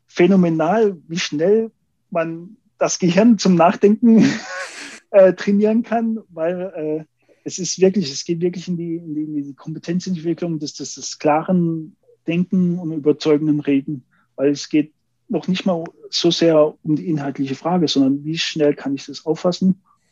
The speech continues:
und wie kann ich eine Argumentation dafür aufbauen.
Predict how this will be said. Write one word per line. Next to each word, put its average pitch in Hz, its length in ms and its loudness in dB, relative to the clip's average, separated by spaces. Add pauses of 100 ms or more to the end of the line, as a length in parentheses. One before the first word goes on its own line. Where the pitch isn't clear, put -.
und 151 220 6
wie 143 100 6
kann 139 220 2
ich - 180 -2
eine 135 240 4
Argumentation 123 680 0
dafür 123 340 -6
aufbauen. - 300 -20